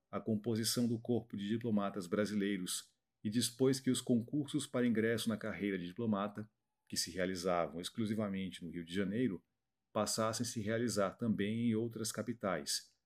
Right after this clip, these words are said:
até atingir a totalidade dos estados brasileiros. O Itamaraty foi, assim,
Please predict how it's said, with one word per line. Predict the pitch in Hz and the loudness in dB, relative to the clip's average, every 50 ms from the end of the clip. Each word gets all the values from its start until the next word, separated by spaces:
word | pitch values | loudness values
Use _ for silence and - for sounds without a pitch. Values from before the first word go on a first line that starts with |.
| _ _ - | _ _ -4
até | - 101 - - 101 95 | -4 -4 0 2 4 4
atingir | 92 90 - 110 110 101 85 90 117 110 | 4 2 2 2 2 2 4 2 2 2
a | 95 87 | 2 -2
totalidade | - 101 - 107 104 110 110 95 95 95 98 95 - | -4 -2 0 2 2 2 2 2 2 2 2 0 0
dos | 104 95 98 | -4 -4 -4
estados | 104 - - - 92 82 82 85 85 - | -4 -4 -4 -2 -2 -2 -2 -4 -6 -10
brasileiros. | - 82 85 80 87 80 76 76 76 76 _ - - - - - - _ _ _ _ _ _ _ _ _ _ _ _ _ _ _ _ _ _ _ _ _ _ _ _ _ _ _ _ _ _ _ _ _ _ - | -4 -4 -4 -4 -4 -8 -8 -10 -12 -14 _ -10 -8 -6 -6 -8 -10 _ _ _ _ _ _ _ _ _ _ _ _ _ _ _ _ _ _ _ _ _ _ _ _ _ _ _ _ _ _ _ _ _ _ -2
O | 107 | -2
Itamaraty | 107 104 107 104 107 110 110 104 104 - 127 127 | 2 4 6 6 6 6 6 4 2 0 -2 -2
foi, | 117 - - 120 117 117 107 | -2 -2 -2 2 4 4 4
assim, | 95 - - - - 110 113 120 | 4 2 0 0 0 0 -2 -2